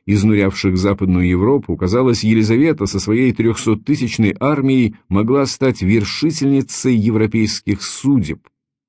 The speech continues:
Карта Европы лежала перед ней в её распоряжении, но она так редко на неё заглядывала, что до конца жизни была уверена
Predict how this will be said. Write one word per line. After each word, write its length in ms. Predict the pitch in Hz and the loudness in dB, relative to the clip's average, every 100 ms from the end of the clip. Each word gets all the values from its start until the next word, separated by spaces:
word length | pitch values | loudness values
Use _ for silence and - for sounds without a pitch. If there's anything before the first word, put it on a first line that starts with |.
| _ _ | _ _
Карта 380 | - 160 165 156 | -4 0 0 2
Европы 500 | 143 135 147 160 156 | 2 2 2 2 0
лежала 520 | 131 123 131 143 135 | 0 2 0 2 0
перед 320 | 127 117 110 113 | 0 0 2 2
ней 320 | 139 139 98 | 2 4 2
в 20 | |
её 300 | 90 90 117 | 2 2 2
распоряжении, 880 | 113 104 92 92 131 143 90 69 - _ _ _ - | 2 0 0 0 2 2 0 -2 -12 _ _ _ -2
но 140 | 92 | 0
она 180 | 131 156 | 2 2
так 260 | 143 120 - - | 0 -4 -6 -4
редко 640 | 92 110 156 156 _ 90 | 2 2 2 -2 _ -2
на 80 | 87 | 0
неё 260 | 85 87 92 | 2 2 0
заглядывала, 840 | 87 85 98 160 165 160 151 143 | -2 -2 0 0 0 2 2 0
что 260 | 131 - 87 | -2 -4 -2
до 80 | 85 | -2
конца 320 | 87 90 90 | -4 -4 -2
жизни 320 | 95 147 123 | 0 0 2
была 220 | 113 98 | 2 2
уверена 720 | 110 107 120 135 107 90 85 | 2 2 2 2 2 0 -2